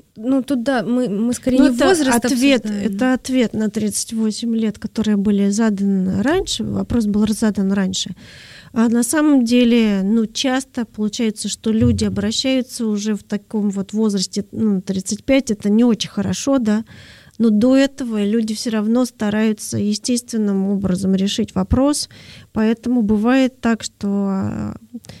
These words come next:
Speaker 2: когда уже обращаются люди, то много среди них такого, ну, уже как бы старорожающих, е-, сказали бы гинекологи.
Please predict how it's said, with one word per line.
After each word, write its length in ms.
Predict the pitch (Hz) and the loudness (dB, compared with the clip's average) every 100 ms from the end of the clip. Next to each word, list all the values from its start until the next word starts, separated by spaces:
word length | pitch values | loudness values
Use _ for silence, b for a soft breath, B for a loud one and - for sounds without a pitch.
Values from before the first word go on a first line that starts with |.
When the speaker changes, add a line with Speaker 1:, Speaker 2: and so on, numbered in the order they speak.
| B | B
Speaker 2:
когда 380 | - 202 214 214 | -4 0 2 2
уже 200 | 208 202 | 2 0
обращаются 640 | 196 208 240 233 233 - | -2 -2 0 0 -2 -4
люди, 320 | 208 208 190 | -2 0 -2
то 160 | 185 190 | -4 -2
много 360 | 196 233 226 - | 0 2 0 -4
среди 360 | - 202 202 | -8 -4 0
них 200 | 208 240 - _ | 0 0 -2 _
такого, 400 | 202 - 190 180 | -8 -4 -2 0
ну, 180 | 202 214 | 2 2
уже 240 | 190 190 | 0 -2
как 160 | 185 190 | -4 -4
бы 200 | 180 180 - | -4 -6 -10
старорожающих, 1000 | - 226 208 208 202 220 214 202 - 202 | -10 -4 -2 0 -2 0 0 0 -2 -4
е-, 220 | 196 202 214 - | -2 -4 -4 -8
сказали 500 | - 202 190 - 95 | -2 0 2 2 2
бы 220 | 95 98 | 0 0
гинекологи. 800 | 98 220 220 214 190 185 190 | 2 2 2 -4 -4 -4 -6